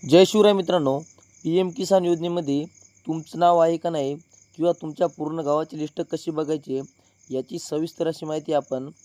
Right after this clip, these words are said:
या व्हिडिओच्या माध्यमातून जाणून घेण्याचे प्रयत्न करत आहोत. याच्यासाठी तुम्हाला Google Chrome-वर जायचं आहे आणि त्या ठिकाणी गेल्याच्या नंतर पीएम किसान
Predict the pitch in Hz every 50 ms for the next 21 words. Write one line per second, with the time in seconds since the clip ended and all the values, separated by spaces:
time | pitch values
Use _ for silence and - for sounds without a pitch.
0 | _ _ _ _ _ - 156 175 170 156 147 156 156 - 165 151 143 139 139 156
1 | 151 147 147 151 160 147 131 139 143 151 147 135 143 139 143 143 - 151 151 -
2 | 139 139 135 147 143 127 120 120 127 143 _ _ _ _ _ _ _ - 131 139
3 | 135 139 160 160 151 160 165 - 165 160 147 131 131 131 147 _ _ _ _ _
4 | _ _ - 127 139 135 131 160 160 151 - 165 160 156 156 160 151 151 156 151
5 | 147 - 127 123 127 143 214 _ _ _ _ _ - 131 131 143 143 - 151 151
6 | 147 156 - 156 156 151 151 151 151 143 - 151 147 143 135 135 127 127 135 -
7 | _ _ _ _ _ _ _ - 151 151 156 151 143 - - 156 143 - 131 127
8 | 135